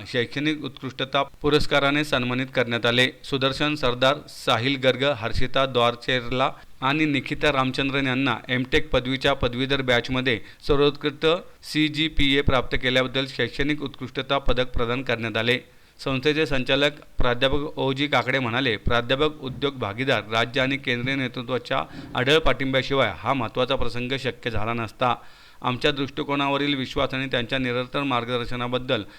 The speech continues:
आम्ही आभारी आहोत." वैयक्तिकरित्या वर्षानुवर्षाच्या नियोजन आणि प्रयत्नांची परिणती म्हणजे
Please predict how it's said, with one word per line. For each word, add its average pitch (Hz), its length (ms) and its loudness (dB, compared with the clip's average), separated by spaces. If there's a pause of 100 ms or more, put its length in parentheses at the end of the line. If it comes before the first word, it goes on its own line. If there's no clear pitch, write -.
(120)
आम्ही 120 280 0
आभारी 117 400 0
आहोत." 120 280 0 (500)
वैयक्तिकरित्या 151 720 0
वर्षानुवर्षाच्या 139 840 -2
नियोजन 131 420 -2
आणि 127 140 -2
प्रयत्नांची 123 580 0
परिणती 123 480 -2
म्हणजे 127 340 0